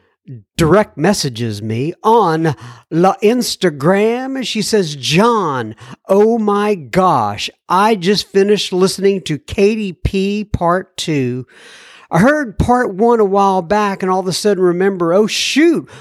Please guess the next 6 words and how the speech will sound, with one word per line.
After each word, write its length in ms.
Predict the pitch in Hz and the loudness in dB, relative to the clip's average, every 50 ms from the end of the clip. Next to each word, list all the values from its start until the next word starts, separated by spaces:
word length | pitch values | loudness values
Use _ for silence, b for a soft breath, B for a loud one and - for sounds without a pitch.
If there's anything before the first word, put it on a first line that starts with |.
| B B | B B
what 160 | - 220 240 | 2 2 2
happened 360 | 220 151 147 147 - 190 202 | 2 2 0 0 -2 -2 -2
to 60 | 240 | -2
Part 440 | 233 - - 160 156 175 196 - - | -2 -2 0 0 0 0 -2 -6 -8
Two? 500 | - - 294 339 339 302 180 131 104 98 B B B B B B B | -4 -2 0 0 0 0 0 -2 -2 -6 B B B B B B B
Well, 540 | - 151 160 214 240 196 131 95 85 95 B | -2 0 2 2 4 2 0 -2 -4 -8 B